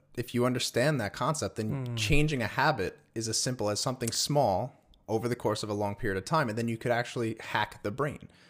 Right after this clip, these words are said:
Speaker 2: Yep.
Speaker 1: You could hack the body.
Speaker 2: It's interesting because when I first started, you know, you're a snowboarder, right?
Speaker 1: Yeah.
Speaker 2: Frank,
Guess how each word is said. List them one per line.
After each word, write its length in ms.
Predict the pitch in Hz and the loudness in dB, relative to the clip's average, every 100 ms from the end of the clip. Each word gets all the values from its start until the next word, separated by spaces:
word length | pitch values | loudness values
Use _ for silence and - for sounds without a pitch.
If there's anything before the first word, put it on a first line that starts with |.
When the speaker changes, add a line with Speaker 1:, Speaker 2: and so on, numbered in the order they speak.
| - - | -12 0
Speaker 2:
Yep. 220 | 117 113 | 4 6
Speaker 1:
You 40 | |
could 120 | 120 | 4
hack 340 | - 123 113 - | 4 4 4 0
the 80 | 110 | 2
body. 380 | 127 120 - - - - - _ - | 4 4 2 -4 -4 -20 -20 _ 0
Speaker 2:
It's 180 | 151 165 | 4 6
interesting 460 | 160 160 151 147 | 6 4 6 6
because 280 | 131 - 131 | 6 4 4
when 120 | 131 | 6
I 100 | 127 | 6
first 360 | 117 - 147 139 | 4 6 8 8
started, 320 | 143 131 123 | 8 6 6
you 120 | 139 | 4
know, 80 | 147 | 4
you're 160 | 127 139 | 6 4
a 20 | |
snowboarder, 540 | - 120 107 107 127 - - | 6 6 6 4 2 0 2
right? 260 | 113 120 - | 4 4 0
Speaker 1:
Yeah. 160 | 73 - - | -6 -4 -4
Speaker 2:
Frank, 340 | 117 113 - | -2 0 -2